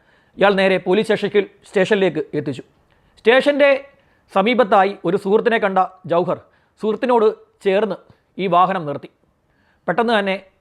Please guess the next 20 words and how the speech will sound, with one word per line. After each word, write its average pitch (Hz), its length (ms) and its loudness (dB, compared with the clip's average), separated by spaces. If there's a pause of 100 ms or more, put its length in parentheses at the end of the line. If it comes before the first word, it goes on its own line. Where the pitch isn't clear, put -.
(160)
വിനീഷ് 202 340 0
പുറത്തേക്ക് 190 360 0
ഇറങ്ങാൻ, 190 220 -2 (380)
ഇറങ്ങി 190 280 0
ഓടാൻ 202 220 2
ശ്രമിച്ചെങ്കിലും 165 420 -4 (400)
ജൗഹർ 185 280 2
സുഹൃത്തിനോട് 208 460 -2
പറഞ്ഞു 175 220 -4 (140)
അവനെ 175 220 -4
പിടിക്കാൻ. 135 260 -10 (420)
തുടർന്ന് 226 300 2 (540)
ജൗഹറും 226 420 4
സുഹൃത്തും 208 400 0
ചേർന്ന് 175 260 0 (180)
പിടിച്ച് 175 320 -2 (380)
ഇയാളെ 175 220 2 (100)
പോലീസ് 170 200 -2
സ്റ്റേഷനിൽ 160 300 -6 (360)
ഏൽപ്പിച്ചു. 131 300 -10